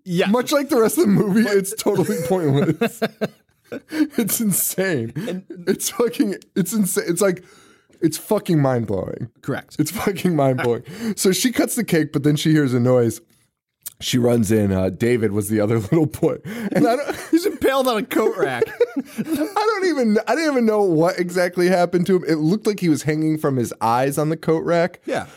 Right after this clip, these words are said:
Speaker 2: But there was just no blood or anything, so I had no idea what, <laughs> what had actually occurred.
Speaker 1: No, and for somebody, for another kid to do that <laughs> to another kid, that's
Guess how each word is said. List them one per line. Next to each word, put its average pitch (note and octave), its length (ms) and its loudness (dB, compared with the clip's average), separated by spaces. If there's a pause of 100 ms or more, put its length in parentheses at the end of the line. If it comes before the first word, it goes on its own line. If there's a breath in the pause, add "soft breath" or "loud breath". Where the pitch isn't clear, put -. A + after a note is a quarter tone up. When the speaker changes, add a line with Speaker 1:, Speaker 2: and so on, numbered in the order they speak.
(220 loud breath)
Speaker 2:
But D#3+ 140 2
there F3 100 4
was D#3+ 140 4
just F3 220 0
no D3+ 160 4
blood A#2+ 360 2
or A#2+ 120 2
anything, A2 420 0
so A#2+ 140 -2
I A#2+ 80 4
had A#2+ 100 0
no A2 160 2
idea G2+ 400 0
what, G2+ 260 -4
<laughs> D3+ 220 0
what F#3 180 4
had E3 120 -2
actually C#3 480 0
occurred. C3 460 -2
Speaker 1:
No, A3+ 200 0
and A#3+ 220 0
for D4 100 2
somebody, A3 400 2 (140)
for G3+ 160 2
another F#3+ 240 2
kid F#3 240 -2
to F3 80 -2
do C#3+ 240 2
that F3 220 2
<laughs> - 20 -4
to - 180 -2
another D#3+ 240 2
kid, G3 220 -2
that's F3 260 -4